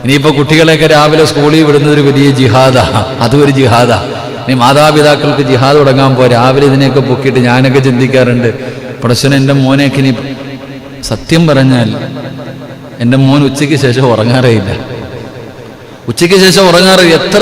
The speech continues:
നിർബന്ധിച്ചാലും ഓൻ ഉറങ്ങാറില്ല. കാരണം എന്ത്? സ്കൂളിൽ പോയിരുന്ന് ഉറങ്ങാൻ പറ്റില്ല. അങ്ങനെ പഠിച്ചതാ. രാവിലെ എഴുന്നേറ്റ് ആറ് മണിക്ക് എഴുന്നേറ്റ് ആറ് നാൽപതിന് വണ്ടി വരുമ്പോ കയറ്റി വിട്ടുകൊണ്ടിരുന്നവനാ ഇപ്പൊ എട്ട് മണി വരെയാ ഉറങ്ങണേ. ഇനിയിപ്പോ എങ്ങനെ ഇവനെയൊക്കെ പൊക്കിയെടുത്ത്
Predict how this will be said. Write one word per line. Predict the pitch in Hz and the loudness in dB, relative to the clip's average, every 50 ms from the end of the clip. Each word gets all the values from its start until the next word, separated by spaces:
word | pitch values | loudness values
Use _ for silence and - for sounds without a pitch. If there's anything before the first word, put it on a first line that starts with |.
| 214 208 | 2 2
നിർബന്ധിച്ചാലും | 202 185 170 175 185 175 165 175 175 170 170 160 151 | 2 2 2 2 2 0 0 2 2 2 2 2 2
ഓൻ | 156 160 156 | 2 0 0
ഉറങ്ങാറില്ല. | 151 143 147 147 139 135 131 131 127 | 0 0 0 0 0 0 0 0 0
കാരണം | 131 135 143 143 143 | 0 0 0 -2 -2
എന്ത്? | 135 131 131 - | -2 -2 -4 -4
സ്കൂളിൽ | - 127 139 147 160 147 147 | -2 -2 -2 0 0 0 0
പോയിരുന്ന് | 151 147 143 143 | -2 -2 0 -2
ഉറങ്ങാൻ | 139 139 147 151 | -2 -2 -2 -2
പറ്റില്ല. | 147 131 131 131 127 | -2 -2 -2 -2 -2
അങ്ങനെ | 135 147 160 151 143 | 0 0 0 0 0
പഠിച്ചതാ. | 135 135 127 - 151 135 113 95 - - 139 - - - - - - - - - - - - - - - 110 | 0 -2 -2 -2 -2 -2 -4 -4 -8 -10 -14 -14 -14 -14 -16 -16 -16 -16 -18 -18 -18 -18 -18 -18 -10 -4 -2
രാവിലെ | 117 131 143 151 160 160 175 180 180 165 156 | 0 2 2 2 2 2 2 2 2 2 2
എഴുന്നേറ്റ് | 151 147 151 156 160 160 151 147 135 135 143 147 | 2 0 0 0 0 0 0 0 0 0 0 0
ആറ് | 156 165 170 175 | 0 0 0 0
മണിക്ക് | 170 170 170 160 165 147 143 | 2 0 0 0 0 0 0
എഴുന്നേറ്റ് | 135 139 147 143 135 139 139 131 127 | 0 0 0 0 -2 -2 -2 -2 0
ആറ് | 131 147 156 156 147 | 0 0 0 0 0
നാൽപതിന് | 135 135 127 127 151 143 147 135 131 | 0 0 0 -2 -2 -2 0 0 0
വണ്ടി | 131 131 143 143 | -2 -2 -2 -2
വരുമ്പോ | 135 131 123 131 - | -2 -2 -2 -4 -4
കയറ്റി | - 123 123 - 147 135 | -4 -4 -4 -2 -4 -4
വിട്ടുകൊണ്ടിരുന്നവനാ | 123 127 127 127 120 123 123 120 120 117 113 113 113 | -4 -4 -4 -4 -4 -4 -4 -6 -4 -4 -4 -4 -6
ഇപ്പൊ | 113 131 127 123 120 | -4 -4 -4 -4 -4
എട്ട് | 113 - 170 160 | -4 -2 -2 -2
മണി | 131 - 160 139 | -2 0 0 0
വരെയാ | 123 127 135 123 113 101 | 2 2 2 2 0 0
ഉറങ്ങണേ. | 95 101 107 107 110 110 101 - - - - - - - 131 | -2 -4 -4 -4 -6 -6 -6 -8 -10 -12 -14 -14 -12 -8 -6
ഇനിയിപ്പോ | 131 127 - - 135 127 | -4 -4 -2 -2 -2 0
എങ്ങനെ | 120 135 151 156 160 151 | 0 0 0 0 -2 -2
ഇവനെയൊക്കെ | 151 151 151 135 147 135 117 | -2 -2 -4 -4 -4 -4 -4
പൊക്കിയെടുത്ത് | 127 123 - 147 160 151 139 123 - | -6 -6 -4 -4 -2 -2 -2 -2 -4